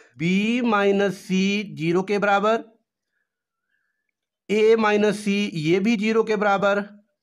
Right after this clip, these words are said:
and ए माइनस बी ये भी ज़ीरो के बराबर हुआ। तो यहां से बी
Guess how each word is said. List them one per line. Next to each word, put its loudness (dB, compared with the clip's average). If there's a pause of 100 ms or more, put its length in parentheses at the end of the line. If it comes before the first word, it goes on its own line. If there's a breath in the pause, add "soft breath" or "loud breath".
(120)
and -2 (360)
ए 2
माइनस 0
बी -4 (140)
ये 0
भी -4
ज़ीरो -2
के -2
बराबर -4
हुआ। -10 (420 loud breath)
तो -6
यहां -2
से -2
बी -4